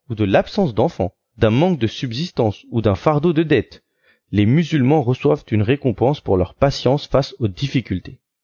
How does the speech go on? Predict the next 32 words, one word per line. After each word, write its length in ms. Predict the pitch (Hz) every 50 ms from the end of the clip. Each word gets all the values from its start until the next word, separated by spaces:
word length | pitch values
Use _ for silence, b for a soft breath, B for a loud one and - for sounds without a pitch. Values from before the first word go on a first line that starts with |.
| _ -
Adoptez 500 | - 185 165 208 196 - - 208 214 202
la 120 | - 208
patience, 640 | - - 143 147 - - - 90 - - - - _ _ _ _ _
peu 100 | - 262 247
importe 360 | 220 - - 202 - - -
la 60 | 110
situation. 520 | - - - - - - 67 - - - - _ _ _ _ _
Gérer 380 | - 101 120 175 202 202 226 220
les 100 | 175 139
situations 560 | 113 - - 160 - 165 156 - - - 165
avec 240 | 135 101 101 - - - -
impatience 640 | 190 185 - 156 139 - - - 143 160 165 - -
ne 80 | 113
fait 160 | 113 - 160 160
que 120 | - 113
causer 400 | - - - 160 156 139 156 180
plus 340 | - _ - 185 214 196 147
de 80 | 151
problèmes 480 | 147 - - 113 101 101 104 113 123 127 - -
et 100 | 120 110
vous 160 | 101 101 95
prive 320 | - - - 156 156 127
de 120 | - 110 95
récompenses. 760 | 95 123 135 - 101 90 - - - - - - - - _ _ _ _ _ _ _
Rappelez-vous, 640 | - 123 175 185 - 190 165 135 131 113 101 98 87 - _ _ _ _ _ _ _ -
la 140 | 104 104 101
maladie 440 | 117 143 180 185 175 165 143 170 175
la 120 | 131 101
plus 160 | - - 104
mortelle 520 | 95 107 131 151 - - - 151 165 165 - -
est 100 | 113 110
l'incrédulité 1040 | 107 107 131 165 - 120 - 160 135 110 107 101 95 95 87 - 107 113 139 -